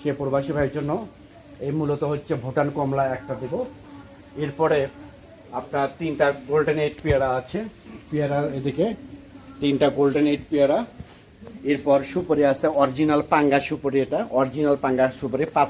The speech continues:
ফিটের ওপরে অরিজিনাল পাঙ্গা যেটাকে বলে। এরপর পাঁচটা আম আছে, এই আমটা হচ্ছে দুটা কাটিবন আছে, একটা কিউজাই আছে, হাড়িভাঙ্গা আছে। ঠিক আছে, আমগুলো আমরা যে মালটা, যে কমলাটা আমরা দিচ্ছি,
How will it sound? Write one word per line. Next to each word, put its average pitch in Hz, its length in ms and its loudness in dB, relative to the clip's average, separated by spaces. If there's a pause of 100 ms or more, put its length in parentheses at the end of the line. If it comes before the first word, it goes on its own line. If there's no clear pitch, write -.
ফিটের 135 220 -4
ওপরে 135 240 2 (800)
অরিজিনাল 147 540 4
পাঙ্গা 131 260 4
যেটাকে 123 360 0
বলে। 135 240 4 (680)
এরপর 135 420 8 (300)
পাঁচটা 147 400 2
আম 135 300 2
আছে, 127 260 2 (840)
এই 147 160 8
আমটা 139 320 6
হচ্ছে 156 440 4 (120)
দুটা 143 200 2
কাটিবন 151 420 6
আছে, 175 420 2
একটা 131 240 -6
কিউজাই 143 420 4
আছে, 139 220 4
হাড়িভাঙ্গা 135 480 4
আছে। 165 340 0 (720)
ঠিক 143 120 -4
আছে, 160 180 0
আমগুলো 170 500 6 (880)
আমরা 156 260 2
যে 180 300 2 (300)
মালটা, 165 500 2
যে 156 200 0
কমলাটা 165 420 2
আমরা 160 140 2
দিচ্ছি, 156 480 -8